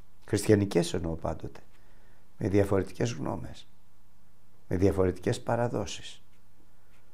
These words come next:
με διαφορετικές συνήθειες και πολλές φορές και με διαφορετικές διδασκαλίες. Όμως συνεχίζει ο Λόγος του Θεού,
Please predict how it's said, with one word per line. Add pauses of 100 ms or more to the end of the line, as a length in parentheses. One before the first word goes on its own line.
(480)
με
διαφορετικές
συνήθειες (840)
και
πολλές
φορές (1200)
και
με
διαφορετικές
διδασκαλίες. (1500)
Όμως
συνεχίζει
ο
Λόγος
του
Θεού,